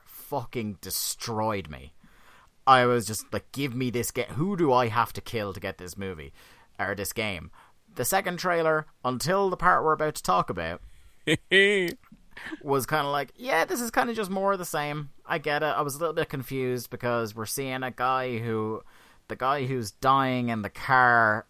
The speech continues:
Speaker 1: at the start of the trailer was portrayed as a major fucking character in this game, in previous footage, so now I don't know what to think.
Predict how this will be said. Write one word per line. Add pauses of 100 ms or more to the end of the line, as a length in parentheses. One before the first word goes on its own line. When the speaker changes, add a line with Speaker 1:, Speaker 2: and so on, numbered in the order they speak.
Speaker 1:
at
the
start
of
the
trailer (140)
was
portrayed
as (100)
a
major
fucking
character
in
this
game, (640)
in
previous
footage,
so
now
I
don't
know
what
to
think.